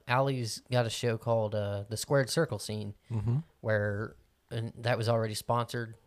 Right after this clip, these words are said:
Speaker 1: earlier on in the episode. Um, Squared Circle Scene, go check that out.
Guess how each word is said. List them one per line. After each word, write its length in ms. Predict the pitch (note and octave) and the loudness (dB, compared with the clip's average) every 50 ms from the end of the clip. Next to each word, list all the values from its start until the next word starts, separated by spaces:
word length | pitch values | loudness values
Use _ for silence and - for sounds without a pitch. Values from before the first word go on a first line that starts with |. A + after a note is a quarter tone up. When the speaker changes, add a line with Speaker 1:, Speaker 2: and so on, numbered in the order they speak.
| - - _ _ _ _ _ _ _ | -20 -20 _ _ _ _ _ _ _
Speaker 1:
earlier 360 | A#2 A#2+ A#2 A2+ A2+ A2+ A2 | -2 -2 0 0 0 0 0
on 160 | A2 A2 G#2+ G#2+ | 0 0 -2 -2
in 80 | G#2+ | -4
the 120 | G#2 G#2 A2 | -2 -2 -2
episode. 480 | A2 - A2+ - - A#2 A#2 B2 B2 - _ _ _ _ _ _ _ _ _ _ - | -2 -4 -4 -2 -2 -2 -2 -2 -4 -10 _ _ _ _ _ _ _ _ _ _ -6
Um, 380 | A2+ A2 G2+ F#2+ F#2+ F#2+ F#2+ - - - - _ _ _ _ _ _ _ _ _ _ _ _ _ - | -4 -2 -2 -2 -4 -8 -10 -10 -12 -14 -16 _ _ _ _ _ _ _ _ _ _ _ _ _ -14
Squared 340 | - - - C#3+ C3+ A#2+ | -12 -2 0 0 2 2
Circle 260 | - C#3+ C#3+ C3 C3 A2+ | 2 2 2 2 0 -2
Scene, 460 | - - C3+ C3 B2+ C3 C3 C3 B2 - _ _ _ _ _ _ _ _ _ _ | -2 -2 -2 0 -2 -2 -4 -6 -8 -12 _ _ _ _ _ _ _ _ _ _
go 80 | A#2+ A#2 | -4 -4
check 260 | - - C3+ C3 - | 0 0 0 2 4
that 180 | C3 B2+ B2+ | 4 6 6
out. 320 | B2+ B2+ B2+ C3+ C#3 - | 6 6 6 6 4 2